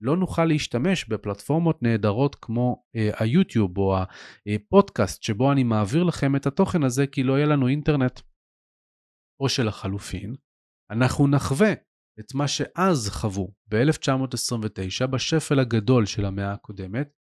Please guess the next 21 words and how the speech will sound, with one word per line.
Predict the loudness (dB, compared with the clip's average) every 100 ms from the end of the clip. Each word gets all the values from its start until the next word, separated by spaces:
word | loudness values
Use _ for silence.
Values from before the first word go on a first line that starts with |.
| _ _ _ _
כי | 2 2 0 _ _ _ _ _
הצעדים | -12 -8 -4 -6 -4 -4 -2
שמתבצעים | -4 -4 -4 -6 -2 -2 0
היום | 0 -2
על | -6
ידי | -6 -4 -4
ה-Federal | -4 -6 -2 0 -2 -2
Reserve | -4 -2 -2 -2
באופן | -2 -2 -4 -6
ספציפי | -6 -12 -4 0 0 -2 -10 _ _ _ -8
להעלאת | -4 -2 0 0 0 0
הריבית | 0 0 0 -2 -2 -6
בטווח | -6 -2 -2 -2
זמן | -8 -4 -4 -2
מאוד | -4 -2 0
מאוד | 0 -4 -6
קצר | _ -10 0 0 0
ובצורה | -4 -6 -6 -2 -2
מאוד | -2 -2 -2
מאוד | -2 -2 -2
חדה | -4 2 4